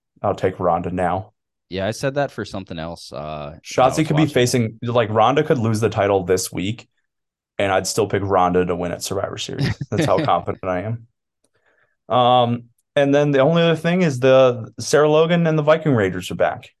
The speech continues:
Speaker 2: Yeah. That, uh,
Speaker 1: Yeah.
Speaker 2: yeah,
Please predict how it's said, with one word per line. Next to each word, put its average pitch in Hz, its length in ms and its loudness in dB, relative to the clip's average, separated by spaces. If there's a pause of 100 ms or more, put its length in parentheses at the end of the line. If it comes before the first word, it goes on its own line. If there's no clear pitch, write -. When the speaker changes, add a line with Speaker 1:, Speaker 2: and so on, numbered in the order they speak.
(420)
Speaker 2:
Yeah. 104 300 -6 (640)
That, 101 280 -8
uh, 95 160 -6
Speaker 1:
Yeah. 123 160 4 (2500)
Speaker 2:
yeah, 113 300 2